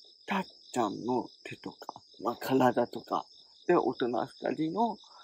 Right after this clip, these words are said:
体だとかを掴んで、沈ませたっていう、曰く付きの池でもあるんですよ。で、そっからたっちゃんが亡くなったっていうことで、たっちゃん池って言われてるんですよね。でも、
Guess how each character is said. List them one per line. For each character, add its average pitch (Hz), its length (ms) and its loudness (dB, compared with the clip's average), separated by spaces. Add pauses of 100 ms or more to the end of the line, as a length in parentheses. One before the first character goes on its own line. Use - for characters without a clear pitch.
(160)
体 120 320 2
だ 117 160 2
と 113 160 -2 (220)
か 107 180 -4 (280)
を - 60 0
掴 - 440 -6
ん 196 140 -10
で、 233 260 0 (840)
沈 160 400 8
ま 143 140 10
せ - 140 -4
た 123 160 2
っ - 80 -2
て - 160 -2
い 226 120 2
う、 208 160 2 (300)
曰 185 100 8 (120)
く - 180 -6
付 - 300 -2
き 196 40 0
の 202 240 -4
池 - 220 0
で 240 100 0
も - 180 -2
あ 117 40 0
る 107 120 -4
ん 71 120 -8
で - 80 -10
す - 160 -12
よ。 - 160 -6 (180)
で、 226 140 4
そ - 240 -6
っ - 20 -8 (160)
か - 100 2
ら 254 160 4
た - 160 0
っ - 40 2
ち - 180 -6
ゃ - 60 0
ん 220 120 -4
が 135 240 6 (140)
亡 160 140 0
く - 120 -6
な 185 120 2
っ 175 80 -2
た 208 100 -4
っ - 40 -2 (120)
て - 60 -4
い 214 100 2
う 208 60 2
こ 233 160 -4
と 262 100 0
で、 220 240 2 (220)
た 127 100 4
っ - 60 -2 (180)
ち - 80 2
ゃ 98 80 4
ん 95 60 -4
池 - 360 -4
っ - 40 2
て - 260 4
言 135 100 6
わ 95 140 4
れ 110 60 2
て - 100 -8
る 76 160 -6
ん 92 80 -8
で - 100 -8
す - 140 -12
よ - 80 -10
ね。 214 260 -4
で - 120 6
も、 156 120 2